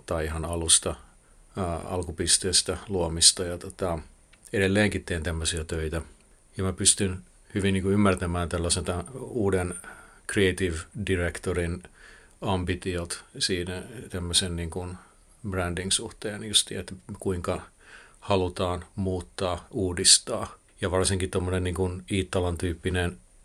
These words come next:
uudistus tai se, mitä sillä potentiaalisesti voidaan saada aikaan, niin se on aika jännittävä asia tämmöiselle niin kuin luovalle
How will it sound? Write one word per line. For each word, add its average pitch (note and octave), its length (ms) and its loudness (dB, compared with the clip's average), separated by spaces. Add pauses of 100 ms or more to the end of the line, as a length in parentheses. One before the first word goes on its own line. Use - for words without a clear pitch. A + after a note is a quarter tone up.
(140)
uudistus F2 720 2
tai F2 220 2
se, F#2 200 2
mitä F2+ 280 -2
sillä F2 300 0 (480)
potentiaalisesti F#2 720 2
voidaan F2+ 260 0
saada F2 260 2
aikaan, F2 380 0
niin E2+ 80 0
se - 120 2
on E2+ 40 0
aika E2+ 160 0
jännittävä F2 640 2 (320)
asia F#2 380 6
tämmöiselle D#2+ 480 -2
niin D#2+ 140 -2
kuin E2 140 -6
luovalle D#2 460 2